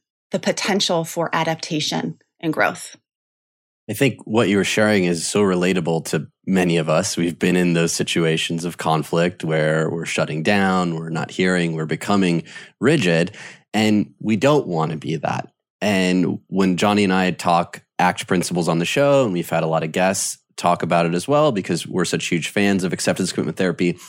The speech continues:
Speaker 2: we talk about these intrinsic values. And the question that always comes up from our audience is, how do we find and define those for ourselves? And I think it's overwhelming for many of us to think about those values because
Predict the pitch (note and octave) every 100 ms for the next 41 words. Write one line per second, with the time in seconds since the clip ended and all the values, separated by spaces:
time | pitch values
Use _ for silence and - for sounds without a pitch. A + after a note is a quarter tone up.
0 | - _ - G2 - C#3+ E3 A#2 G2 E2+
1 | F2+ F2 - F#2+ - F#2 D#2+ D#2+ - D2+
2 | D#2 F#2+ C3 - - - - F#2 F#2+ F#2
3 | - A#2 A2 - B2 G#2 - F2 F#2 G2+
4 | A2 - G#2+ F2 F2 - G#2 G2+ D#2+ D#2+
5 | E2 E2+ F#2 - F2 F2+ F2+ - - _
6 | _ - B2 D3+ B2 B2 A#2 A#2 A2 G2+
7 | G#2+ G#2+ G#2 F2+ F#2 - E2+ F2 E2+ E2
8 | - D#2+ D2+ D#2+ - - - - - -
9 | - - - _ F#2 F2+ F#2+ A2 G2 F#2+
10 | - G#2+ A2 G2 F#2+ F2 A#2 B2+ E2+ D#2+
11 | E2 - - F2+ E2+ F#2 G2 G#2 E2+ E2
12 | - F#2 - E3 E3 F2+ E2 D2 D#2+ D#2
13 | - D#2+ D2+ D#2 - F2+ E2+ - F2 F2+
14 | A#2+ -